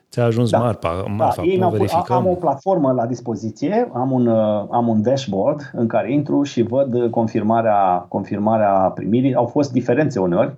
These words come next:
Speaker 2: chiar și numărate de mine greșit, uh, dar nu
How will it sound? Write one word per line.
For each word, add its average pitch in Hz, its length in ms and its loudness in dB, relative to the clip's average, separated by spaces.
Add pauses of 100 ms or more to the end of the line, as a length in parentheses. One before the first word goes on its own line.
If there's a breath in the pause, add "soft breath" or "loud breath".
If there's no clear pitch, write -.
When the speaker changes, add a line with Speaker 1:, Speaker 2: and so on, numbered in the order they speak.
(140)
Speaker 2:
chiar 127 260 -2
și 123 460 -4 (300 loud breath)
numărate 127 480 0
de 120 100 0
mine 123 280 0 (120)
greșit, 98 520 -4 (520 soft breath)
uh, 120 500 2
dar 139 180 2
nu 127 340 -2